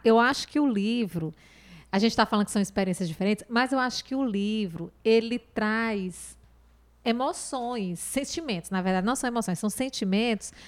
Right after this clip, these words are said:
que talvez um digital, um celular, um tablet, enfim, um Kindle, não traz. O que é que eu quero dizer? Quando você pega um livro que foi escrito e impresso, <laughs> eu ia dizer mais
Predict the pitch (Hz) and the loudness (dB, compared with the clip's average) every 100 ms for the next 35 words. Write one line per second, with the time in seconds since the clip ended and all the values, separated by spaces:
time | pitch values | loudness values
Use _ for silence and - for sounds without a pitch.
0 | - - 311 320 269 240 233 202 214 196 | -20 0 4 8 8 8 4 2 -2 -2
1 | 196 160 160 - 202 208 185 175 165 185 | -2 -2 -2 2 4 6 4 2 -4 -4
2 | 170 165 170 190 185 175 175 170 190 202 | -4 -4 -2 0 0 -2 -4 -2 0 2
3 | 202 180 180 - - 180 180 175 - 185 | 2 0 -6 -8 -8 -6 -6 -8 -6 -4
4 | 175 220 233 190 175 - - - 220 254 | -2 0 0 0 -4 -10 -18 -6 4 4
5 | 359 - 165 165 - 233 262 254 240 226 | 4 0 0 0 2 2 4 2 2 2
6 | 240 196 170 - - - - 269 349 359 | 0 -2 -6 -12 -20 -20 -2 0 2 2
7 | 330 269 247 247 220 220 185 170 202 - | 2 0 0 -4 -2 -2 -4 -8 -12 -6
8 | 208 202 202 - - 233 254 - 247 262 | -2 -2 -4 -6 -4 -2 -2 -6 -8 -2
9 | 202 190 175 - 185 175 - - - - | 0 0 -2 -6 -12 -14 -18 -20 -20 -20
10 | - - 190 196 175 202 196 190 180 | -16 -4 0 0 0 -2 0 0 -2